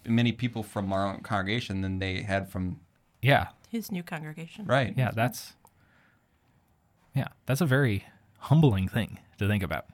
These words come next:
Speaker 2: to realize it's like, that's how, that's how much they were, they're invested into this.
Speaker 1: Mm-hmm.
Speaker 2: You know, even, even just at the meetings, listening to all the stuff that's going into it in the background, it's like, yeah, th-, this,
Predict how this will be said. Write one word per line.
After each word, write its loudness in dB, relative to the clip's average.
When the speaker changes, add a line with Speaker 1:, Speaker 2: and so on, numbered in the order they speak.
Speaker 2:
to -2
realize 4
it's -4
like, -4
that's -4
how, 0
that's 0
how 6
much 2
they -2
were, -4
they're -2
invested 0
into -4
this. -10
Speaker 1:
Mm-hmm. 4
Speaker 2:
You 0
know, -2
even, 0
even 4
just 2
at -2
the -2
meetings, 0
listening 0
to -2
all 2
the -2
stuff -2
that's -4
going 2
into 0
it -2
in -2
the -2
background, -4
it's -12
like, -8
yeah, 2
th-, -4
this, -4